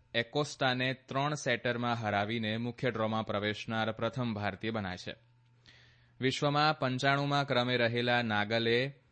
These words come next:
તેમના હરીફ સામે બે એકની સરસાઈથી જીત મેળવી હતી. મુખ્ય ડ્રોના પ્રથમ રાઉન્ડમાં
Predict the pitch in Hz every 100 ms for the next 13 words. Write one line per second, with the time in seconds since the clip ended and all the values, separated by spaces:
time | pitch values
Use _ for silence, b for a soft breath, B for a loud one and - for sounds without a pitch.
0 | _ 120 117 117 117 120 143 - 123 113
1 | 113 107 117 117 120 131 127 131 123 110
2 | - 113 104 107 107 131 143 _ b b
3 | b _ - 117 127 131 117 104 101 101
4 | 104 - _ _ - 120 131 151 135 131
5 | 135 135 127 123 139 139 127 127 127 131
6 | 139 151